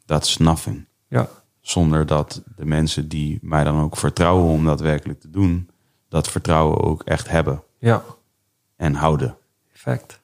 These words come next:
Speaker 1: Ja. Voor de rest maakt het niet uit, want ik ben alleen maar, ik ben alleen maar die leidinggevende als mensen het accepteren.
Speaker 2: Ja.
Speaker 1: Dat ik dat ben en dan, zo niet, dan ben ik dat ook niet.
Speaker 2: Ja, ja, ja, ja.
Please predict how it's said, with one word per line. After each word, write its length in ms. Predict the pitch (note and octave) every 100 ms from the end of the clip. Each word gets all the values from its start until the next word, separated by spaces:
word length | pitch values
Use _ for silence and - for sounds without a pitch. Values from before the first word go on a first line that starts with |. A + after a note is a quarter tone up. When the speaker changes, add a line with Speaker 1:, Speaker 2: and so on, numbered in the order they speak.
| -
Speaker 1:
Ja. 300 | E2 D2 D2+ _ _ _ _ _
Voor 220 | - - D#2
de 60 |
rest 220 | D#2 E2
maakt 200 | F2 D#2
het 100 | D2+
niet 160 | D#2 D2+
uit, 260 | E2 D#2+ D2+
want 280 | D2+ - _ _ _ _ _ _ _ _ _ _ _ _ _ _ _ _ _ _
ik 200 | - F2
ben 140 | F2
alleen 340 | E2 E2+ F2+
maar, 440 | E2+ D#2 D2+ C#2+ _ _ _ _
ik 140 | F2
ben 120 | E2+ D#2+
alleen 260 | E2 E2
maar 200 | D#2 D2+
die 320 | E2+ D#2+ D#2 _
leidinggevende 960 | - D#2 D2+ D2+ D2+ E2+ E2+ D#2 D#2 D2+ C2+
als 320 | D2+ D2 -
mensen 320 | D#2 C#2+ C#2+
het 100 | C#2+
accepteren. 760 | - - - F#2 E2 D2+ D#2+ - _ _
Speaker 2:
Ja. 220 | B2 A2+ - _ -
Speaker 1:
Dat 180 | D2+ C#2
ik 100 | C#2+
dat 180 | D2 C#2+
ben 220 | E2 D#2
en 60 |
dan, 240 | D2 C#2+ C2 _ _ -
zo 240 | - D2+
niet, 200 | D#2 D2+
dan 300 | D2+ D2 D#2+
ben 160 | E2+ F2
ik 100 | E2
dat 160 | D2+
ook 140 | D2+ D2
niet. 220 | D2+ -
Speaker 2:
Ja, 240 | A2+ A2 A#2
ja, 220 | A2 G2
ja, 180 | A2+ G#2+
ja. 200 | A2 G#2